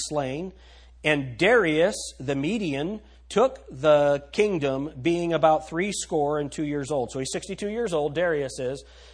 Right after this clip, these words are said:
And so what's happening? This is Nebuchadnezzar was the king. This other man had followed Nebuchadnezzar. They were the Chaldeans. Now the Persians are gonna be in control. Have you heard of the law of the Medes and the Persians?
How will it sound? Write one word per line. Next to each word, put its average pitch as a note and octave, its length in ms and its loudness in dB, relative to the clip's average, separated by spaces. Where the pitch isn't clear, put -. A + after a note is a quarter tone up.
And F3 100 -6
so G#3 120 2
what's G#3 180 2
happening? G#3 380 0
This F3 360 -2
is D#3+ 180 -4
Nebuchadnezzar E3+ 680 0
was D#3 140 -6
the D3 60 -14
king. F3 440 -2
This C3 160 -6
other D#3+ 140 2
man E3 160 0
had D#3 120 -4
followed D#3+ 220 2
Nebuchadnezzar. D#3+ 580 -2
They C3+ 100 -4
were C3+ 80 -4
the B2+ 40 -8
Chaldeans. D3+ 680 -6
Now D3 300 0
the C#3+ 100 -2
Persians F3 600 -2
are D3 40 0
gonna D3 200 -2
be C#3+ 100 -4
in C#3 140 -4
control. C3+ 340 -8
Have B2+ 80 -8
you C#3+ 60 -6
heard F3 160 -2
of D3 80 -4
the C#3 80 -2
law D3+ 320 2
of C#3 80 -8
the C#3 60 -4
Medes D3+ 540 -6
and C#3+ 160 -2
the C3+ 60 -4
Persians? D#3+ 640 -4